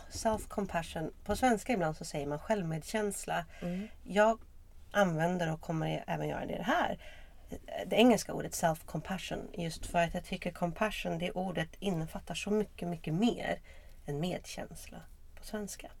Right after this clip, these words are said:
Speaker 1: Så, ehm, ja, jag kommer säga self-compassion.
Speaker 2: Mm.
Speaker 1: Eh, kort och gott så, en kort förklaring är att det handlar om att kunna behandla sig själv som sin bästa vän.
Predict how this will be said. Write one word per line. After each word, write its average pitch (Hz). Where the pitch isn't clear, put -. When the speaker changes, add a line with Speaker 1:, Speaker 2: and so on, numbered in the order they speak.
Speaker 1:
Så, 175
ehm, 170
ja, 226
jag 202
kommer 185
säga 175
self-compassion. 165
Speaker 2:
Mm. 190
Speaker 1:
Eh, 151
kort -
och 196
gott 208
så, 185
en 160
kort 226
förklaring 147
är 139
att -
det 156
handlar 143
om 139
att 151
kunna 147
behandla 147
sig -
själv 147
som 147
sin 147
bästa 147
vän. 175